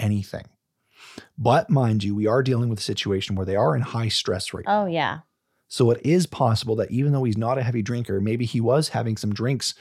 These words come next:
Speaker 1: being so stressed out.
Speaker 2: Just trying to c-, chill or whatever, enjoy his evening.
Speaker 1: Correct.
Speaker 2: Yeah.
Speaker 1: So there's a million different little tiny things at play in that situation.
Speaker 2: Hmm.
Speaker 1: However,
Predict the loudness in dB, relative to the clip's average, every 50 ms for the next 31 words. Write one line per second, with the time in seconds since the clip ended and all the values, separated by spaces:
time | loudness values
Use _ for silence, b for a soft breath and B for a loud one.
0 | B B B B B B B B _ 2 4 4 4 4 2 2 0 0 0 0
1 | 0 0 0 0 0 -2 -4 -4 -4 -6 -8 _ _ _ _ -4 -2 -2 -2 -2
2 | -4 -4 -4 -4 -4 -4 -6 -8 -8 _ _ -20 -20 -16 -8 -4 0 2 4 4
3 | 4 2 0 0 -2 -2 -2 -2 -2 -4 -4 -4 -6 -6 -6 -6 -4 -4 -4 -2
4 | -2 -4 -4 -4 -6 -6 -6 -6 -6 -6 -6 -6 -6 -8 -10 -12 -12 _ _ _
5 | _ -6 2 4 4 4 2 0 _ -16 -12 -10 -6 -6 -6 -6 -8 -12 -14 b
6 | b b b b b 0 2 4 6 6 6 4 2 2 2 2 2 2 2 2
7 | 2 2 2 0 0 0 0 2 2 2 2 0 -2 -4 -4 -2 -2 0 0 0
8 | 0 0 0 2 2 0 -2 -2 -2 -2 -2 -2 -2 -4 -6 -6 -8 -10 -10 -10
9 | -8 -6 -6 -6 -6 -8 -10 -10 _ _ _ _ _ _ _ b b b b b
10 | b b b b b b _ -2 0 0 2 0 -2 -4 -8 _ 2 4 6 6
11 | 6 6 4 2 0 -2 -4 -6 -12